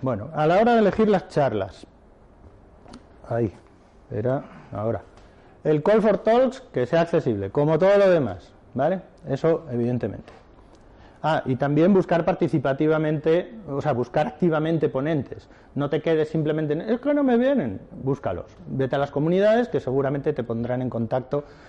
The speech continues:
con ponentes de mucha, con mucha diversidad. Los formatos de las charlas, eh, para personas que tienen eso que os comentaba de los, de los posibles agobios o que se agobian por, por el tiempo, por las esperas,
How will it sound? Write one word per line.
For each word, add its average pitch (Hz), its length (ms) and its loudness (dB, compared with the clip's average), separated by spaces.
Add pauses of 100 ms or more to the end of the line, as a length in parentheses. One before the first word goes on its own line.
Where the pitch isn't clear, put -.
(160)
con 131 180 0
ponentes 143 520 0
de 123 120 0
mucha, 135 680 0 (160)
con 127 160 -2
mucha 135 240 0
diversidad. 113 460 -4 (840)
Los 156 240 2
formatos 180 440 0
de 202 80 2
las 170 180 -2
charlas, 220 640 0 (540)
eh, 156 260 4
para 151 160 2
personas 180 400 0
que 196 100 2
tienen 190 380 2
eso 180 340 2
que 175 120 2
os 170 100 0
comentaba 165 380 2
de 131 80 4
los, 120 260 -2
de 120 220 0
los 117 160 0
posibles 160 480 0
agobios 175 460 2
o 147 80 0
que 131 100 -4
se - 80 -4
agobian 139 360 0
por, 123 340 -2
por 120 180 -2
el 120 100 0
tiempo, 165 320 0
por 131 120 -4
las 131 180 -4
esperas, 190 480 0